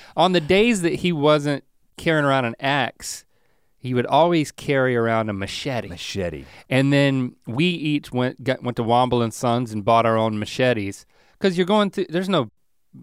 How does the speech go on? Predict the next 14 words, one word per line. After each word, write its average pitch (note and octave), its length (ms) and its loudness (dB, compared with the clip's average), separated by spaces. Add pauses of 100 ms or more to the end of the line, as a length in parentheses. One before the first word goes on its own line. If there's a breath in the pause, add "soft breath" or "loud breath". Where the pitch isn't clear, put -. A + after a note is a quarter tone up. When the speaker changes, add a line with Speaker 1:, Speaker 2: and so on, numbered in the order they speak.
(140)
Speaker 2:
paths D#3 400 2
unless A#2 280 -4
you A2+ 80 -4
make A#2+ 280 -2
'em. G2 200 -6
And B2+ 300 -4
we C#3 320 -10
would D#3 160 -4
always E3 360 -2
go A2+ 220 2 (160)
explore A#2 380 0
the F#2+ 100 0
woods. F#2 460 -6 (720 soft breath)
And C3 480 0